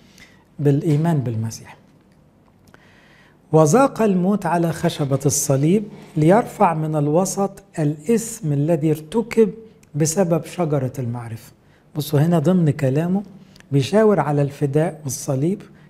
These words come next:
كمكمل للتجسد اللي بيه بناخد البنوة، فبيقول: "ذاق الموت على الخشبة ليرفع من الوسط الإثم الذي ارتكب بسبب شجرة المعرفة".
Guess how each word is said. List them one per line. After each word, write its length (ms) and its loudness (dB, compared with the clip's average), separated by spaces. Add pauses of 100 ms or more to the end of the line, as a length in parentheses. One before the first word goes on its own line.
كمكمل 800 2
للتجسد 680 -2 (300)
اللي 280 2
بيه 440 2
بناخد 460 -2
البنوة، 800 -2 (380)
فبيقول: 520 2
"ذاق 500 2
الموت 680 -2
على 460 2
الخشبة 640 -6 (720)
ليرفع 600 4
من 220 -2
الوسط 640 0
الإثم 680 0 (600)
الذي 340 4
ارتكب 720 0
بسبب 520 0
شجرة 540 -6
المعرفة". 500 -12